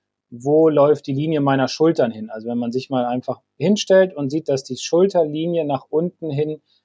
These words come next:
auf die Innenseite der Füße läuft, dann hat man im Grunde eine sehr gute Standbreite für seinen Drive schon eingenommen.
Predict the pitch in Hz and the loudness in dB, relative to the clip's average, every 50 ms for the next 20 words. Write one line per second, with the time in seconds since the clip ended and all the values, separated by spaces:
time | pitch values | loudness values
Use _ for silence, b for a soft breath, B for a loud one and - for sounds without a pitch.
0 | _ _ - 135 139 - - 123 127 - - 175 185 202 185 170 147 151 143 151 | _ _ -2 -2 -2 -2 -4 -12 -12 -6 0 2 4 4 4 4 4 4 4 4
1 | 151 147 135 131 123 123 - - - 240 262 254 - - 139 117 117 117 131 170 | 4 4 4 4 4 2 0 -2 2 2 2 2 2 0 0 2 4 6 6 4
2 | 170 - - 131 123 113 143 143 - 156 147 143 131 131 131 - 131 135 143 143 | 4 2 -2 -2 -2 -2 -4 -4 -4 -4 -4 -2 -2 -4 -4 -2 -2 -2 0 0
3 | 139 131 120 - - 127 143 143 143 147 139 139 143 139 135 135 _ _ _ _ | -2 -2 -2 0 0 0 0 0 -2 -4 -4 -2 -2 -2 -2 -4 _ _ _ _
4 | _ _ - - - - 127 139 131 135 123 123 131 127 123 - 117 110 - - | _ _ -10 -2 2 2 2 2 2 -2 0 2 4 4 2 0 -4 -14 -6 0
5 | 131 127 117 120 117 113 117 107 - 113 - 110 117 120 113 117 - - - 113 | 0 0 0 0 -2 -2 -2 -4 -4 -2 0 2 2 2 0 -2 -6 -8 -8 -6
6 | 113 110 101 104 107 113 113 107 101 95 95 92 _ | -8 -8 -8 -8 -6 -6 -6 -6 -6 -10 -14 -16 _